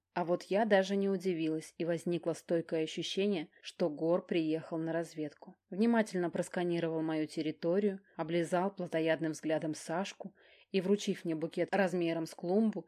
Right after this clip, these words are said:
и щедрый сертификат в детский бутик, поспешно отчалил. Что называется, пришел поздравить, даже не поинтересовался моими малышками.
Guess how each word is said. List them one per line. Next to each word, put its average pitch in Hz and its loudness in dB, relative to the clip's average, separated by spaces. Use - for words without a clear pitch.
и 175 -2
щедрый 160 -2
сертификат 165 -4
в 151 -16
детский 165 -2
бутик, 160 -6
поспешно 220 -4
отчалил. 147 -6
Что - 0
называется, 165 0
пришел 170 -4
поздравить, 180 0
даже 175 2
не 214 6
поинтересовался 170 -2
моими 165 -4
малышками. 165 -6